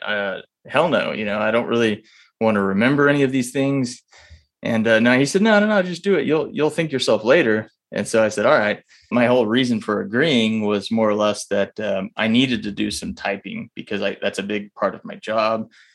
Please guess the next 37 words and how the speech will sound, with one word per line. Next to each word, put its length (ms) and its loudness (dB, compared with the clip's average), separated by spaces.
And 260 -2
I 60 2
think 240 -2
it 40 -2
would 120 -6
be 100 -4
an 80 -2
excellent 420 -6
rehab 560 2
skill 640 4
or 300 -2
exercise 640 -2
in 120 0
order 220 0
to 60 -6
get 200 -4
my 220 -6
left 360 -2
hand 340 -6
functioning 460 -2
again. 420 -6
So 180 2
I 60 6
started, 500 0
I 60 -6
started 320 -4
typing, 420 -2
and 140 -2
then 120 0
I 120 0
started 320 -2
writing 420 -4
some 240 -6
of 140 -8
these 180 -8
things 240 -10
down, 540 -4